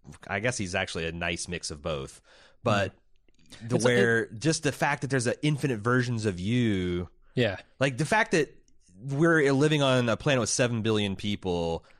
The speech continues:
Speaker 1: and, like, why is any, like, w-, we're all insignificant in the co-, that's already a mind fuck enough. But to know that,
Speaker 2: Mm-hmm.
Speaker 1: like, not only that, but there's infinite combinations, and here's a piece of technology that allows you to access any of them.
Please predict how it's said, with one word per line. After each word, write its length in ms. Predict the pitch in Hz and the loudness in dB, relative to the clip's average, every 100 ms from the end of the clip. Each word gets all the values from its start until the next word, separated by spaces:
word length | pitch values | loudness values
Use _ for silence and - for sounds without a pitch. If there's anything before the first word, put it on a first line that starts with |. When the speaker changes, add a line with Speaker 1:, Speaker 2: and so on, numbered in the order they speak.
| - | -10
Speaker 1:
and, 180 | 101 101 | -4 0
like, 200 | 98 92 | 0 0
why 300 | 101 113 113 | 2 2 2
is 120 | 107 | 0
any, 280 | 110 104 101 | 0 -2 -2
like, 280 | 98 101 95 | 0 0 0
w-, 280 | 98 90 | -2 -2
we're 220 | 104 113 117 | -2 2 4
all 160 | 123 | 4
insignificant 720 | 113 120 110 95 107 107 101 | 2 -2 -4 -4 -4 -4 -6
in 60 | 95 | -6
the 60 | 95 | -6
co-, 120 | 98 | -2
that's 200 | 123 139 | -2 0
already 480 | 127 135 123 120 113 | 2 4 4 2 2
a 60 | |
mind 360 | 95 98 98 92 | 2 0 -2 -4
fuck 240 | 101 92 85 | -4 -4 -4
enough. 340 | 90 95 - | -2 -2 -2
But 140 | - | -8
to 60 | 98 | -6
know 220 | 101 117 | 0 2
that, 100 | 110 | 2
Speaker 2:
Mm-hmm. 80 | 101 | 0
Speaker 1:
like, 280 | 101 95 101 | 0 -2 -2
not 220 | 113 123 | -2 0
only 200 | 117 101 | 0 0
that, 440 | 85 95 101 113 95 | 0 0 0 0 -4
but 100 | 92 | -4
there's 140 | - | -4
infinite 380 | 117 110 110 101 | -4 -4 -4 -4
combinations, 680 | 107 104 104 104 - 104 101 | -2 -2 0 -2 -2 -6 -4
and 280 | 101 98 | -4 -4
here's 200 | 95 123 | -2 -2
a 60 | 110 | -2
piece 180 | - 110 | -6 -8
of 80 | 104 | -6
technology 480 | 113 101 107 98 | -4 0 0 -2
that 60 | 92 | -4
allows 240 | 95 95 92 | -2 -2 -4
you 60 | |
to 80 | - | -4
access 340 | 95 - 87 - | -4 -6 -12 -8
any 160 | 95 | -10
of 120 | 71 - | -10 -14
them. 280 | - - | -18 -20